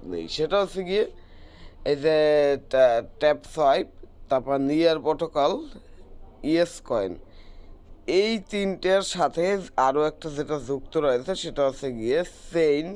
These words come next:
সেখানে কোনোটা থেকে কোনোটা কম না, প্রত্যেকটাই খুবই, খুবই, খুবই স্ট্রং প্রজেক্ট। তারপরে যে মিম-, মিমিফাই রয়েছে, প্রত্যেকটাই, প্রত্যেকটাই খুবই স্ট্রং প্রজেক্ট। একটা থেকে একটি যে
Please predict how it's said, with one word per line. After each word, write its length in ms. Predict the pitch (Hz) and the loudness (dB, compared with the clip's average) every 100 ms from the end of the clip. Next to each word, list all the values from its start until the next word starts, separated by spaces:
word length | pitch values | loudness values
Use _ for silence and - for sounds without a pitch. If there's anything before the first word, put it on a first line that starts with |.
| - | -12
সেখানে 380 | - 214 226 226 233 202 | -6 0 0 0 -2 0
কোনোটা 320 | 196 208 226 - | 0 2 0 -2
থেকে 180 | 208 233 208 | -4 -4 -2
কোনোটা 260 | 202 208 196 196 | -2 0 0 0
কম 120 | 196 165 | 0 0
না, 80 | 123 - | -2 -2
প্রত্যেকটাই 680 | 165 - 208 - - 214 208 - - - | -6 -4 -10 -8 -2 -2 -2 -6 -20 -6
খুবই, 260 | 175 190 185 - | -4 -4 -6 -6
খুবই, 240 | 156 165 165 - 135 | -4 -4 -6 -10 -6
খুবই 240 | 143 151 - - - | -4 -4 -6 -10 -10
স্ট্রং 240 | - 120 117 - | -6 -6 -6 -4
প্রজেক্ট। 400 | 139 156 208 - - - - - - | -2 -2 -4 -8 -18 -18 -18 -18 -12
তারপরে 320 | - 131 135 143 | -4 -4 -2 0
যে 80 | 147 147 | 0 2
মিম-, 360 | 160 170 170 123 139 139 | 2 2 0 -4 -2 0
মিমিফাই 560 | 160 165 160 160 160 170 156 156 | 2 0 -2 2 2 4 2 2
রয়েছে, 280 | 143 139 185 - | 2 0 -6 -2
প্রত্যেকটাই, 580 | 233 - 233 - 208 160 - | -2 -2 -8 2 4 4 0
প্রত্যেকটাই 460 | 170 - 208 208 196 | -8 -6 -2 0 -2
খুবই 200 | 170 170 160 143 | -4 -2 -2 -4
স্ট্রং 200 | - 139 127 | -4 -4 -4
প্রজেক্ট। 300 | 131 117 104 143 | -6 -6 -4 -6
একটা 200 | - 170 151 | -4 -6 -4
থেকে 180 | 156 160 143 | -2 2 2
একটি 260 | 143 - 151 143 135 127 - - - - - - - 123 | 0 -4 -2 -2 -2 -8 -12 -18 -20 -20 -20 -20 -14 -2
যে 120 | 143 | 0